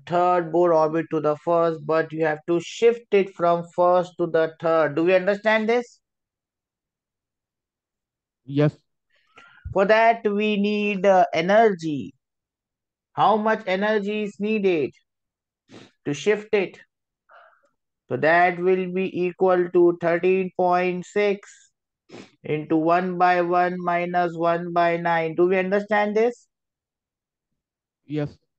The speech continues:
Speaker 1: So how much energy is needed? Thirteen point six into eight by nine. You don't need to multiply. You need, don't need to divide. You just need to keep it like this. This much energy should come. Yes or no?
Speaker 2: Yes, sir.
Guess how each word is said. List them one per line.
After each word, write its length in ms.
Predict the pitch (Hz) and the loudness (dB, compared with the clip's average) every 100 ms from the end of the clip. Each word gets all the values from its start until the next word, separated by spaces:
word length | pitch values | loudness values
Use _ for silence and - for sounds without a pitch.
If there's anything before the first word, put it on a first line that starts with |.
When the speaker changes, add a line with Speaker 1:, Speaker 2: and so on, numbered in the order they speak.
| _ - - - - - - _ | _ -10 -8 -8 -10 -20 -20 _
Speaker 1:
So 140 | - | -2
how 220 | 135 151 185 | 2 4 2
much 200 | 185 180 | 0 0
energy 480 | 180 185 180 180 | -2 -2 -2 -2
is 100 | 185 | -2
needed? 440 | 170 190 185 196 196 | -2 -2 0 0 0
Thirteen 460 | 180 175 175 180 180 | 0 0 0 -2 -2
point 540 | 175 175 175 175 170 | -2 0 0 -2 -6
six 420 | - 196 196 190 - | -6 -4 -4 -6 -10
into 360 | 160 165 165 170 | -8 -6 -2 0
eight 300 | 170 175 165 | 0 0 0
by 240 | 170 165 | 0 2
nine. 400 | 165 165 175 196 | 0 -2 -2 -4
You 140 | 175 170 | -2 -2
don't 340 | 156 165 165 | 0 0 -2
need 200 | 165 165 | -6 -8
to 80 | 165 | -8
multiply. 640 | 156 156 156 170 180 180 | -6 -6 -6 -6 -2 -2
You 160 | 175 160 | -2 -4
need, 200 | 151 151 | -6 -2
don't 200 | 151 151 | 0 0
need 140 | 151 | -2
to 100 | 147 | -6
divide. 340 | 143 147 165 165 | -4 -4 -2 -4
You 100 | 151 | -4
just 220 | 147 156 156 | -6 -6 -8
need 140 | 147 | -10
to 100 | 147 | -8
keep 240 | - 147 147 | -6 -6 -6
it 140 | 139 | -4
like 220 | 139 135 | -4 -4
this. 260 | 127 - - _ - - - - | -6 -6 -10 _ -14 -14 -16 -8
This 240 | 147 180 185 | 0 0 2
much 260 | 202 202 202 | 2 2 2
energy 600 | 170 185 185 175 180 180 | 0 2 2 0 -2 0
should 260 | 175 170 | 0 0
come. 320 | - 170 151 139 | 0 0 2 2
Yes 260 | 175 202 | 0 2
or 120 | 220 214 | 4 4
no? 340 | 226 208 135 - _ _ _ _ _ _ _ - - - - _ _ _ _ _ _ _ _ _ _ _ _ _ _ | 4 2 0 -10 _ _ _ _ _ _ _ -20 -20 -20 -20 _ _ _ _ _ _ _ _ _ _ _ _ _ _
Speaker 2:
Yes, 360 | 156 156 143 | -2 -2 -2
sir. 120 | - | -12